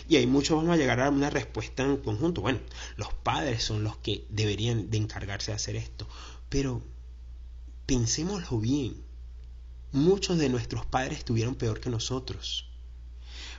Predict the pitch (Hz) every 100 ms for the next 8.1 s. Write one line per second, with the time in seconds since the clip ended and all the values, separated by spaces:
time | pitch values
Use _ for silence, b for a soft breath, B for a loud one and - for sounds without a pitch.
0 | B - 143 113 131 110 - - b b
1 | b - - - - 139 160 208 185 131
2 | 120 139 - - 104 101 117 113 127 110
3 | - - 95 95 95 - - - - -
4 | - - - 110 117 - 117 113 110 117
5 | 123 101 107 101 95 101 107 139 117 98
6 | - 120 - - - b b b - -
7 | 113 95 110 127 127 98 95 110 - -
8 | -